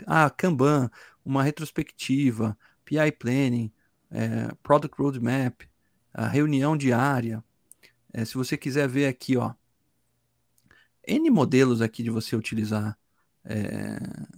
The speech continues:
gestão ágil, tá? Se você quiser fazer algum tipo de reunião visual, né? Tem aqui, se você quiser, aqui, ó,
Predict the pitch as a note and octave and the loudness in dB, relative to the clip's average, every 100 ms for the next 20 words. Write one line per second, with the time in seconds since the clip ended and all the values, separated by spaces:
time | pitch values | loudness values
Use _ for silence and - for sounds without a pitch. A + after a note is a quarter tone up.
0 | _ _ _ C3 B2 - A#2 A2 A#2+ A2 | _ _ _ -8 -8 -4 -2 0 0 -2
1 | - - - C3+ _ _ _ _ - B2 | -8 -8 -8 -8 _ _ _ _ -14 -8
2 | - D3 C#3+ C#3+ C3+ C#3+ B2 D#3+ E3+ - | -8 -2 -2 0 0 2 0 -2 -2 -4
3 | F3 - D3 D#3 C#3 D#3 D#3 C#3 D#3 C#3+ | -6 -6 -4 0 2 4 4 2 2 0
4 | C#3+ C#3 B2 D3 C3 A#2 C3+ D#3+ _ _ | -2 2 4 4 4 2 0 -2 _ _
5 | _ _ _ _ C#3+ D3+ C#3+ - C3+ C#3+ | _ _ _ _ -4 -2 -2 -4 -4 -4
6 | - A#2+ A#2+ C#3+ - B2+ A#2+ A2+ A#2+ - | -4 -8 -6 -6 -6 -6 -6 -6 -8 -10
7 | - C3+ | -10 -10